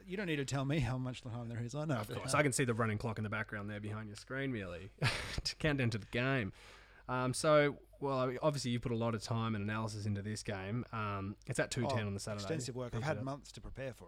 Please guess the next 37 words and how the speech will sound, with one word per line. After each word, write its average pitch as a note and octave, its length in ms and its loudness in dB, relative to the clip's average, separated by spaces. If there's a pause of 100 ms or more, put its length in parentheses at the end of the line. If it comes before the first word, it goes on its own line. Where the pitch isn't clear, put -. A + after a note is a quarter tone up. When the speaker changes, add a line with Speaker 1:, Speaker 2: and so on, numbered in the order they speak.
Speaker 1:
it, - 80 -20
so - 60 -4
Speaker 2:
Absolutely F#2 300 -8
Speaker 1:
it's G#2+ 80 -6
Speaker 2:
months. G2+ 200 -6
So B2+ 180 0
what D3+ 160 4
is A#2+ 240 -2
your, A#2 240 2
uh, G#2+ 220 0
what's D3 220 -2
the, A#2 280 -6
um, G#2+ 160 -6
summary A#2 480 2
of G2+ 80 -4
your G2 180 -4
in-depth A#2 680 0
analysis, A2+ 580 -6
Emil? A2+ 300 -6
Who D3+ 200 4
is B2 100 -2
gonna A2+ 160 0
win A#2 180 2
this G#2 140 -2
game G#2+ 380 -6
between A#2 260 -6
these A2 120 0
Speaker 1:
Uh, F3 60 2
Speaker 2:
two C#3 120 2
Speaker 1:
the F#3+ 80 4
D's - 100 12
will A#2+ 80 2
win C#3 80 -2
Speaker 2:
power C3+ 60 -4
Speaker 1:
this B2 100 -8
game, B2+ 220 -6
Bart. D#3 240 -4